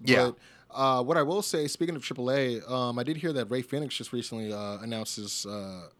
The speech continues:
Speaker 2: departure from the company.
Speaker 1: Oh, okay, so he's
Speaker 2: Yeah.
Speaker 1: just done, done.
Speaker 2: I di-,
Speaker 1: Okay.
Speaker 2: yeah, it didn't seem like it was any bad blood or nothing. He just, it was just
Speaker 1: Gotcha.
Speaker 2: Dunzo,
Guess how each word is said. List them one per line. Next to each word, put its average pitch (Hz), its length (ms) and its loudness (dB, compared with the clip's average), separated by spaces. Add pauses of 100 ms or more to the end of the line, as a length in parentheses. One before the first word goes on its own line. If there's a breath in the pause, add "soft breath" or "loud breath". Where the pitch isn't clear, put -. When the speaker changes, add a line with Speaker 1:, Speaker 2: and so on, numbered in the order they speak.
Speaker 2:
departure 117 360 0
from 120 100 -6
the 104 60 -8
company. 110 420 -6 (240)
Speaker 1:
Oh, 135 280 8
okay, 127 260 2
so - 120 -12
he's 101 200 -4
Speaker 2:
Yeah. 95 60 -8
Speaker 1:
just 92 180 -10
done, 107 200 -6
done. 90 200 -6
Speaker 2:
I 117 80 0
di-, 131 80 2
Speaker 1:
Okay. 135 200 0
Speaker 2:
yeah, 135 120 6
it - 20 4
didn't 147 240 2
seem 151 180 -2
like 135 120 -2
it 131 80 0
was 123 100 -4
any 127 160 -2 (300)
bad 117 200 -2
blood 117 140 -2
or 113 60 -2
nothing. 113 200 -6
He 117 60 -4
just, 113 340 -14
it 110 60 -10
was 110 140 -8
just - 260 -10 (300)
Speaker 1:
Gotcha. 113 320 4
Speaker 2:
Dunzo, 117 380 -2